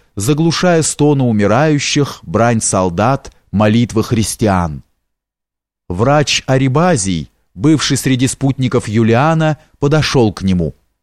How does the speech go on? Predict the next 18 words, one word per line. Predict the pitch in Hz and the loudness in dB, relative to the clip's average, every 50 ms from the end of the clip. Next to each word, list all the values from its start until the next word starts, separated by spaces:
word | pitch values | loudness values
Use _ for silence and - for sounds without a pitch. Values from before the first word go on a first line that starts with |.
| _ _ _ _ _ - | _ _ _ _ _ -8
«Юлиан, | 90 87 113 120 117 117 117 120 123 117 | -2 0 2 4 4 4 4 2 2 0
что | - - - 131 123 | -2 -2 -2 -2 0
ты | - 127 | 0 0
делаешь? | 113 123 135 214 202 92 82 80 - - - _ _ _ _ _ _ - | 2 2 2 2 2 0 0 -2 -4 -8 -10 _ _ _ _ _ _ -6
Достойно | 80 101 117 113 - - - 135 143 147 147 143 | -2 -2 -2 -2 -2 0 2 2 4 4 4 2
ли | 143 135 139 | 2 0 0
твоей | - 117 120 123 123 135 135 | 0 0 0 0 2 2 0
мудрости?» | 127 127 147 175 147 113 117 107 98 - - - 95 78 - _ _ _ _ _ _ _ _ _ _ _ _ _ _ _ _ _ _ _ _ - | 0 2 0 0 0 0 0 -2 -2 -4 -4 -4 -4 -4 -6 _ _ _ _ _ _ _ _ _ _ _ _ _ _ _ _ _ _ _ _ -4
Август | - 127 147 170 156 151 147 170 156 - | 0 2 2 2 2 0 0 -2 -2 -2
посмотрел | - - 151 - 151 147 139 147 147 156 147 | -4 -6 -4 -2 -2 0 0 2 0 2 2
на | 147 139 | 0 0
него | 139 131 117 127 117 | 0 0 0 0 0
так, | - - 151 175 180 - - - _ - | 0 0 0 0 0 -4 -8 -18 _ -10
что | - - - 127 117 | -8 -4 0 0 2
он | 120 120 | 2 0
запнулся | 95 95 110 104 - - 117 127 143 127 - - - | 0 0 -2 -2 -2 -2 0 0 0 -2 -2 -2 -2
и | 120 - - 131 | -2 0 2 2
умолк. | 117 113 113 110 98 92 87 80 73 - - - | 2 2 2 2 2 2 0 -2 -4 -10 -18 -20